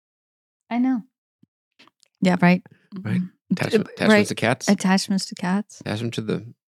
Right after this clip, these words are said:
Speaker 2: sweater that just got pulled.
Speaker 1: <laughs> I don't actually see the pull. So. Oh, like that right there?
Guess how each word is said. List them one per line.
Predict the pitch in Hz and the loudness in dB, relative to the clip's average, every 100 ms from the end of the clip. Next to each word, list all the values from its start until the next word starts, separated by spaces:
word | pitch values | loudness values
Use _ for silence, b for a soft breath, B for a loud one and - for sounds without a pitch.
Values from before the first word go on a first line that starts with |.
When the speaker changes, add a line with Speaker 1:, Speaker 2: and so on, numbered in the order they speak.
| _ - | _ -20
Speaker 2:
sweater | - 107 120 | -8 -4 -4
that | 123 | -4
just | 127 - | -6 -4
got | 135 | -6
pulled. | - 156 156 - | -4 -4 -6 -6
Speaker 1:
<laughs> | |
I | 226 104 - - _ _ - - - | -6 -6 -8 -14 _ _ -18 -10 -6
don't | 190 175 | -4 -6
actually | 185 - 220 | -8 -12 -14
see | - 226 | -14 -14
the | 190 | -14
pull. | - 180 208 - | -12 -14 -14 -20
So. | 214 202 _ _ _ _ _ _ _ _ _ _ - | -20 -20 _ _ _ _ _ _ _ _ _ _ -10
Oh, | 190 185 | -10 -10
like | 180 - | -16 -18
that | 190 | -18
right | 190 190 | -18 -16
there? | 208 156 104 | -12 -12 -12